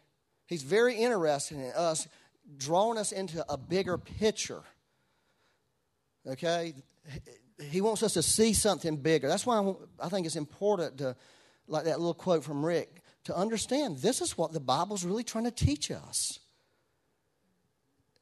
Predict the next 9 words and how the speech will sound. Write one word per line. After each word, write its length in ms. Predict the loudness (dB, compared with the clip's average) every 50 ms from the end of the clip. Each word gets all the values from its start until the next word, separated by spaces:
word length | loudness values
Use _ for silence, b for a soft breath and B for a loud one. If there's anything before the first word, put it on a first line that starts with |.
| _ _ _ _ _ _ _ _ _
It's 160 | 0 0 0 2
trying 180 | 2 2 2
to 80 | 2 0
teach 320 | -2 -4 -4 -4 -2 -2
us 120 | -2 -2 -2
something 340 | -2 -2 -4 -4 -4 -4
a 80 | -4 -2
lot 360 | 0 0 -2 -2 -4 -2 2
bigger 480 | 4 4 4 4 0 -2 -4 -4 -6